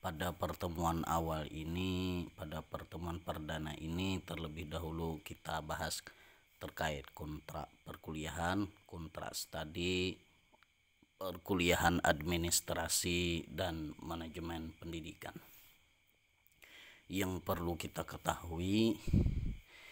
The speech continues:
dalam kontrak studi perkuliahan ini, yang pertama adalah deskripsi mata kuliah.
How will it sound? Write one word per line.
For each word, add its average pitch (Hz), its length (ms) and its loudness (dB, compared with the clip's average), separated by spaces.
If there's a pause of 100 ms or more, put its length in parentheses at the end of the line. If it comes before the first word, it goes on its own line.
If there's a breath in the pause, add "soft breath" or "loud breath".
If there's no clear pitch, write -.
(840 loud breath)
dalam 87 500 -4
kontrak 90 400 -2
studi 87 460 0
perkuliahan 90 800 -2
ini, 95 880 2
yang 85 340 0
pertama 82 800 2
adalah - 560 2 (160)
deskripsi 82 720 0
mata 78 380 -2
kuliah. 80 500 6